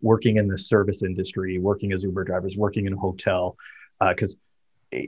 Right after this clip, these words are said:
you know, a lot of our Habitat families work in the tourism industries, work in the service industries.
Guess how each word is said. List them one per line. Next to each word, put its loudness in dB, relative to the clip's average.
you 2
know, 4
a 4
lot 10
of 6
our 2
Habitat 2
families -4
work -4
in -4
the -6
tourism -2
industries, -10
work -6
in -6
the -6
service 0
industries. -8